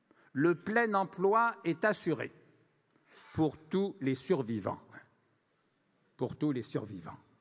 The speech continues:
La question, c'est bien sûr, qu'est-ce qu'on fait pour les autres ? Voilà, donc il y a la question de, de l'immigration, il y a la question du modèle social,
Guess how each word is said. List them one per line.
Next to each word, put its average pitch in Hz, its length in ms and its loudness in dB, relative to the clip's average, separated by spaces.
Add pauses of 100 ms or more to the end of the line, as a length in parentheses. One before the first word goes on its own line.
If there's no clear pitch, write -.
(420)
La 123 120 -6
question, 147 400 -4
c'est 147 100 -4
bien 107 140 -4
sûr, 160 240 -6
qu'est-ce - 180 -8
qu'on 110 140 -12
fait 185 180 -8
pour 143 180 -10
les 110 200 -12
autres ? 180 180 -16 (1120)
Voilà, 208 240 0
donc 190 200 -4
il 196 40 4
y - 20 4
a 180 60 4
la 175 200 2
question 180 640 -2
de, 135 180 -2
de 131 320 0
l'immigration, 156 920 -2
il 214 60 -4
y 190 60 2
a 165 40 -2
la 156 100 0
question 156 560 0 (460)
du 143 140 2
modèle 147 300 2
social, 254 460 -2